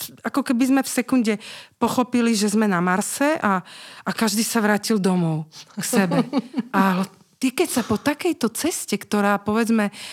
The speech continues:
Speaker 1: trvá len dva týždne, ale je tak intenzívna, to bolo až také stretnutie, jaké možno človek zažíva len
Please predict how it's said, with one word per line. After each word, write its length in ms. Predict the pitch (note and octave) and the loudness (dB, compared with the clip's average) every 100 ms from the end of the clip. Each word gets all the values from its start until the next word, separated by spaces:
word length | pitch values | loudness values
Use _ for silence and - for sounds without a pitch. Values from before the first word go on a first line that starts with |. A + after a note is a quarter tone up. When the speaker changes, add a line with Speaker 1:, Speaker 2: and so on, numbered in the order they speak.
| - | -8
Speaker 1:
trvá 240 | - A3+ A3 | 0 2 4
len 160 | G#3+ | 2
dva 240 | F#3+ A3 B3+ | 2 0 0
týždne, 560 | - F3+ D#3+ E3 F#3+ - | -2 -2 0 -2 -4 -4
ale 240 | F3 F#3 F3+ | -2 0 -2
je 60 | |
tak 320 | - C#4+ E4 - | -4 -6 -6 0
intenzívna, 880 | B3 A3+ A3+ G#3 F#3+ F3+ F#3+ F3+ C4+ - - - - _ | 0 2 0 2 0 0 0 0 -2 -6 -20 -20 -20 _
to 220 | - G3 | -2 0
bolo 240 | F#3+ G#3 G3+ | 2 2 2
až 240 | G3+ - | -2 -2
také 480 | G#3 - A#3 G#3+ G#3 | -4 -2 0 2 2
stretnutie, 640 | - A3+ A3 A#3+ A3+ A#3 | 0 -2 0 0 0 2
jaké 240 | A3+ A3+ A#3+ | 2 2 0
možno 240 | A#3 A#3+ | 2 0
človek 320 | - B3 G#3+ | 0 0 0
zažíva 480 | G#3 A3 A3 B3 B3 | 0 0 2 2 2
len 160 | B3 | 2